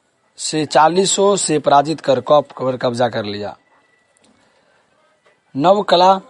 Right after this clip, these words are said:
निकेतन दुर्गा पूजा समिति के बैनर तले आयोजित इस प्रतियोगिता का उद्घाटन पूर्व विधायक हेरजिया यादव, गोपाल सिंह एवं शशिभूषण सिंह ने किया। बतौर अतिथि भाजपा नेता राज कपूर सिंह, मंडल अध्यक्ष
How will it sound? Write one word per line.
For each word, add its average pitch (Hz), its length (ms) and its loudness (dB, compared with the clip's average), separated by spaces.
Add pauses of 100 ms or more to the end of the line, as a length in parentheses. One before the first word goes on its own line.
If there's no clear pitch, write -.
(120)
निकेतन 160 520 0
दुर्गा 151 280 2
पूजा 147 260 0
समिति 143 420 -4
के 151 140 -4
बैनर 143 300 0
तले 127 260 -2
आयोजित 143 480 0
इस 156 200 -6
प्रतियोगिता 147 640 -2
का 143 80 0
उद्घाटन 123 420 -6
पूर्व 196 300 0
विधायक 139 540 -2
हेरजिया 151 440 2
यादव, 135 360 0
गोपाल 127 420 -4
सिंह 139 260 -8
एवं 120 320 -6 (360)
शशिभूषण 156 640 -4
सिंह 131 220 -4
ने 120 140 -6
किया। 104 280 -12 (1160)
बतौर 160 400 2
अतिथि 151 500 0 (340)
भाजपा 143 480 0
नेता 156 360 0
राज 143 240 4
कपूर 143 340 -8
सिंह, 156 220 -8
मंडल 160 380 0
अध्यक्ष 135 520 -4